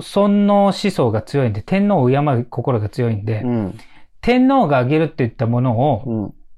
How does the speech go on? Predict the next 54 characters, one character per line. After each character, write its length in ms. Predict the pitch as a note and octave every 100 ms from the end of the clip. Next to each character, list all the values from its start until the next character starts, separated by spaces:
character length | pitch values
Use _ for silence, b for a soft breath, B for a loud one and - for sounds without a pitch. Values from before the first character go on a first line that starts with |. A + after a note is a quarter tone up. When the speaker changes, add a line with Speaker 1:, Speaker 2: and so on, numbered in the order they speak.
| - - - -
Speaker 1:
そ 220 | - A3+
ん 100 | A3+
な 120 | A3+
に 100 | G#3+
拒 140 | F#3+ F3+
絶 200 | F#3+ F3+
す 180 | - F#3
る 40 |
の 120 | E3
は 60 | B2
い 80 | B2
か 140 | G3
が 140 | F#3+
な 80 | D3+
も 120 | B2
の 120 | B2 A#2
か 140 | A2+
っ 0 |
て 60 | -
言 80 | A2
っ 20 |
て 80 | A2+
説 240 | - D#3
得 160 | G3+ F#3
さ 140 | -
れ 100 | F3+
る 140 | F3 E3+
ん 180 | A#2+
で 100 | A2 G#2
す 100 | -
け 80 |
ど、 120 | A2 G#2
Speaker 2:
う 40 | A#2+
ん。 120 | A#2+
Speaker 1:
二 120 | -
回 180 | G3 A3
目 120 | A3+
も 120 | G3
断 300 | C3+ C#3+ D3
っ 160 | D3 -
て、 220 | F3 D#3
Speaker 2:
う 40 | A2
ん。 200 | G2 E2+ -
Speaker 1:
三 380 | - - B3 B3
回 200 | C4 C4
目 120 | B3+
に 160 | G3+ D3
よ 140 | F3
う 60 | F#3+
や 120 | F#3
く、 400 | G3+ A#3 E3 A2 b b b b b -
三 420 | - - A3+ A#3
回 260 | B3 A#3+ C3+
も 340 | A#2 G2+ -